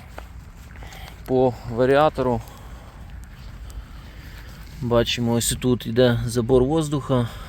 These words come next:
і вихід гарячого повітря. Так, якщо видно, вон ось там. Це говорить про те, що топити його по фари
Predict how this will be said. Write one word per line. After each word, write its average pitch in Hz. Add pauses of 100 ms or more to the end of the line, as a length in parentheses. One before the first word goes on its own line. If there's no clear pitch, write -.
(340)
і 123
вихід 120 (180)
гарячого 117 (1300)
повітря. 123 (2000)
Так, 107
якщо 113
видно, 120 (720)
вон 135 (180)
ось -
там. 98 (720)
Це -
говорить 123
про 131
те, 156
що 117 (120)
топити 120
його 117 (640)
по 117
фари 139